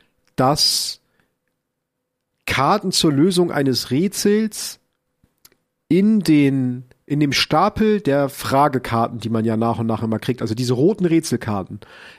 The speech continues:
da waren andere Karten mit reingemischt. Und das hast du,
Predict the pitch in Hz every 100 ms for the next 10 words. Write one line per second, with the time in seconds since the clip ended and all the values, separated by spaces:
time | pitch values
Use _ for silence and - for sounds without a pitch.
0 | - 131 156 175 180 175 165 - 214 202
1 | 180 180 156 160 156 151 147 139 143 127
2 | 104 104 98 - - _ _ _ _ _
3 | _ _ _ _ _ _ _ - 135 156
4 | - 180 - 190